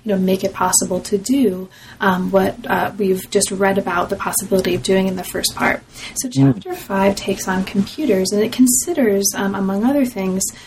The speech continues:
Speaker 1: the work of Deleuze as a way to understand Laruelle.
Speaker 2: Mm.
Speaker 1: Now, one of the really interesting things that you're doing here is talking about, um, the idea of a control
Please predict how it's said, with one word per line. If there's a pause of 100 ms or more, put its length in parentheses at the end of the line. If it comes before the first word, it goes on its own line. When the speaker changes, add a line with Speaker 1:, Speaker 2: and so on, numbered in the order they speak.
(240)
Speaker 1:
the
work (100)
of
Deleuze
as
a
way
to
understand
Laruelle. (580)
Speaker 2:
Mm. (340)
Speaker 1:
Now, (140)
one
of
the
really
interesting
things
that
you're
doing
here
is (400)
talking
about, (160)
um,
the
idea
of
a
control